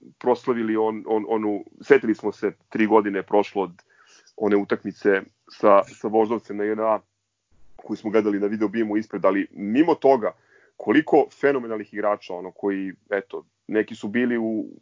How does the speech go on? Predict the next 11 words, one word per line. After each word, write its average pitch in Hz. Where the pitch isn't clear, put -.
i 120
nisu 123
uzeli 120
titulu, 113
koliko 117
stranaca, 113
i 104
onda 123
uporedite 131
to 127
sa, 117